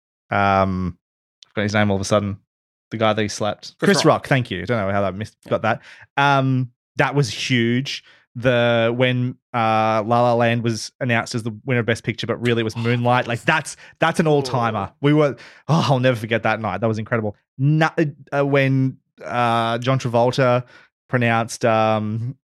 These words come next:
Speaker 1: <laughs> Del Dazeem, um, mispronounced, uh, what's her name? Does the voice of,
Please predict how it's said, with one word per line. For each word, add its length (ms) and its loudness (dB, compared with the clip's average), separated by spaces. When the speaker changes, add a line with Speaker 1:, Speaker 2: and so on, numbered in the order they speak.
Speaker 1:
<laughs> 200 0
Del 260 2
Dazeem, 540 2
um, 640 0
mispronounced, 880 0
uh, 760 2
what's 220 -2
her 40 0
name? 140 2
Does 160 2
the 80 -2
voice 380 2
of, 280 0